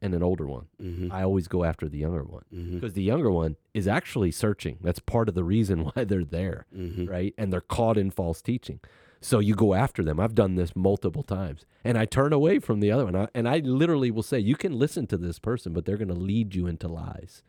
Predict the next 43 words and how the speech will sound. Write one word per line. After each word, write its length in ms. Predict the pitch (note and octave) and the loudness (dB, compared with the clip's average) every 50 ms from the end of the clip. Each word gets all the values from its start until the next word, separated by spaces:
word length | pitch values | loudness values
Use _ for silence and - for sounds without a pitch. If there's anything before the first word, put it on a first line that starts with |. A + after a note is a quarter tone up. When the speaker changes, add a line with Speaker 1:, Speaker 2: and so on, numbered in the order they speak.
| _ - | _ -14
Speaker 2:
Mm-hmm. 220 | F#2 F2 E2+ F2+ F2 | -12 -10 -8 -6 -4
Speaker 1:
Or 120 | B2+ C3 D3+ | -2 -2 -2
you 120 | D#3 C#3 | -2 -2
can 180 | - C3+ A#2+ A2+ | 0 0 2 2
open 280 | A2+ B2 - - A2 G2+ | 2 2 0 0 -2 -2
up 180 | G2 - - | -2 -2 -4
a 40 | E2+ | -4
real 300 | E2+ E2 F#2+ G#2+ A#2+ A#2 | -2 0 2 2 2 2
Bible 500 | F#2+ G2 F2+ F2 D#2 - - G#2 B2+ - _ _ _ _ | 0 -2 -4 -4 -6 -4 -2 -2 -4 -4 _ _ _ _
and 100 | G2+ G#2 | -2 -2
you 60 | G2 | -2
can 260 | - - F#2 E2 E2 F2 | -2 -2 -4 -4 -2 -2
read 260 | G#2+ C#3+ D3+ A#2 F2+ | -2 -2 -2 -2 -4
it 220 | E2+ - - - _ _ _ _ - | -4 -6 -10 -14 _ _ _ _ -4
and 340 | - G2+ F#2+ F#2 F2 D#2+ | -2 0 0 0 -2 -4
search 380 | - - - - B2+ A#2 - - | -6 -4 -2 0 0 0 0 -2
for 120 | - G#2+ | -2 -2
the 100 | F#2 F2+ E2+ | 0 0 -2
truth, 280 | - - C#3+ B2+ - - | 0 0 0 0 0 0
and 120 | F#2+ F2 | -2 -2
the 60 | F2 | -2
truth 280 | - - - F3+ F#3 - | -2 -2 -2 -4 -2 -4
will 120 | - A2+ | -6 -6
set 260 | - - A2 - - - | -4 -2 -4 -4 -4 -6
you 80 | G2 | -8
free. 160 | - - - | -8 -4 0
Like, 200 | A#2 A2 G#2 F2+ | 2 2 2 2
just 180 | - A2 - - | -2 -4 -2 2
go 140 | - B2+ A2+ | 2 2 4
right 280 | G#2 G#2+ B2 D#3+ C#3 | 4 2 0 0 0
after 400 | F#2+ F2 A#2+ - - - - - | -2 -4 -4 -4 -6 -8 -10 -10
it, 100 | - F#2 | -10 -10
Speaker 2:
Mm-hmm. 260 | F#2 F#2 G#2 G#2+ F#2 F#2 - _ | -10 -8 -6 -6 -6 -6 -8 _
Speaker 1:
right? 300 | - F#2 F#2 F#2 G2 G2+ - | -6 -4 -2 -2 -2 -2 -2
And, 380 | A2+ G2+ G2 F#2+ F#2 F#2 F2+ | -2 0 0 0 0 0 0
uh, 140 | F#2+ F2 E2 - - - - - | 0 0 -2 -4 -8 -16 -6 -4
because 280 | A#2+ A2+ - C3+ A#2 G#2+ | -2 0 2 2 2 2
if 100 | F#2+ G#2 | 2 0
I 80 | F#2 F2+ | -2 0
talk 280 | - C#3 E3+ E3 - | 0 0 0 0 0
with 120 | - G#2+ - | -2 -2 0
that 160 | A#2+ C3 C3 | 0 0 0
individual, 600 | A#2 G2+ G2 F#2 G2+ F#2+ F2+ F#2+ F#2 F2+ F2 - | 0 0 0 2 0 0 0 0 -2 -2 -2 -4